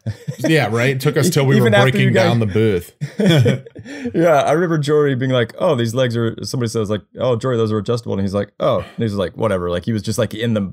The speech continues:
Speaker 1: like,
Speaker 2: In
Speaker 1: he
Speaker 2: it,
Speaker 1: didn't even wanna
Speaker 2: right?
Speaker 1: take the time to adjust it. He was just flying through trying to beat the deadline.
Speaker 2: And, and yeah, exactly. So, like, you know, what, what, and so, uh, a specific thing that happened. So we both built dartboard cabinets, um, to continue to set the stage.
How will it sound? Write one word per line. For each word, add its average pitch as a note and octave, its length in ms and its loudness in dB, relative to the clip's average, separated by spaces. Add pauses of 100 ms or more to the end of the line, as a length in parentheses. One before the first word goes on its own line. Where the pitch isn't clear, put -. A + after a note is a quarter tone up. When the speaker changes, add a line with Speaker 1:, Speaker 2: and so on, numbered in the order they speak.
(100)
Speaker 1:
like, G#2 240 -4
Speaker 2:
In B2 160 2
Speaker 1:
he A#2+ 60 0
Speaker 2:
it, B2 60 -2
Speaker 1:
didn't C3 120 -2
even A#2+ 80 -4
wanna A2+ 120 2
Speaker 2:
right? A#2 80 2
Speaker 1:
take B2+ 100 0
the A#2 80 -6
time A2 460 -2
to G2 160 -2 (360)
adjust G#2+ 420 0
it. F#2+ 80 -6
He F#2 80 -4
was G2+ 120 -4
just G2 160 -8
flying G2+ 420 -2
through G2+ 180 -6
trying G2 200 -4
to F#2 80 -2
beat G2+ 300 -6
the F2+ 80 -6
deadline. G2 460 -4 (260)
Speaker 2:
And, C#3 160 4
and D3+ 440 2
yeah, D#3 300 2
exactly. A#2+ 540 0
So, C#3 220 0
like, A#2 380 0 (100)
you C3+ 100 0
know, A#2 120 2
what, D#3 320 0
what, F3 180 0
and D3+ 220 2
so, C3 280 2 (140)
uh, G#2+ 280 -4 (100)
a C3+ 80 0
specific G#3 600 -2
thing D3+ 140 2
that A#2 80 2
happened. G2+ 320 -2
So C#3+ 80 2
we C#3+ 80 4
both F3 240 0
built D#3+ 260 0
dartboard A2 480 0
cabinets, E2 500 -6 (220)
um, G2+ 300 -2
to - 100 -18
continue A#2+ 340 0
to G2+ 60 -2
set G2+ 200 -4
the F#2 80 -8
stage. F2 460 -6